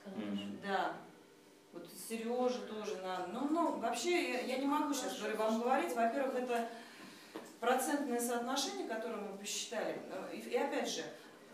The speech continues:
Speaker 2: эту работу мы писали. Могло случиться так, что ребенок себя плохо чувствовал. Он написал неудачно, да, там плохо написал. Еще он мог недопонять что-то. Поэтому я в индивидуальном, э, порядке буду щас работать с детьми.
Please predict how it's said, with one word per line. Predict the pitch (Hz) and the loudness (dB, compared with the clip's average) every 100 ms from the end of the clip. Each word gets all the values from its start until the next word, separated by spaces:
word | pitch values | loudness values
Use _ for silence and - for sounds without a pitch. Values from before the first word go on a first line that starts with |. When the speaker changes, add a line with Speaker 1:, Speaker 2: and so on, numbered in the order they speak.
| - | -8
Speaker 2:
эту | - 247 | -2 4
работу | 262 302 370 302 | 4 4 0 0
мы | 240 233 | 0 -2
писали. | - - 196 165 | -4 -4 0 0
Могло | 165 196 233 311 320 - - | 2 2 2 4 4 2 -6
случиться | - 233 233 247 - | -8 -4 -4 -4 -4
так, | 294 | -2
что | 294 233 | -2 -2
ребенок | 233 285 294 | -2 0 0
себя | 285 277 | -2 -2
плохо | 240 233 214 | -2 -2 -4
чувствовал. | - 185 - 170 156 156 151 | -8 -12 -12 -10 -6 -6 -6
Он | 190 196 | -4 -4
написал | 196 196 190 185 180 180 | -4 -6 -4 -4 -4 -6
неудачно, | 170 165 156 - 151 | -4 -2 -4 -6 -8
да, | 165 196 | -4 -2
там | 170 160 160 156 | -2 -4 -6 -6
плохо | 180 170 160 | -4 -4 -4
написал. | 156 - - - - - - - | -8 -10 -12 -12 -14 -16 -18 -10
Еще | 202 - 320 | -4 -2 2
он | 339 | 4
мог | 294 302 302 | 4 2 4
недопонять | 285 285 285 285 285 247 226 240 | 4 4 4 4 4 4 2 2
что-то. | - 185 160 156 147 - - - | -2 -4 -4 -4 -8 -8 -10 -6
Поэтому | 202 226 - 311 285 269 | 4 6 6 4 2 2
я | 269 262 220 - - | 4 6 6 6 2
в | |
индивидуальном, | 233 233 240 262 220 196 196 - | 0 2 2 2 2 0 -4 -6
э, | 185 214 | -4 -2
порядке | 220 320 - 226 233 | 2 2 0 -4 -8
буду | 226 | -6
щас | 208 196 208 | -6 -4 -2
работать | 226 240 208 190 | -2 0 -2 -4
с | - - 220 | -8 -10 -8
детьми. | - 285 294 - | -4 0 2 2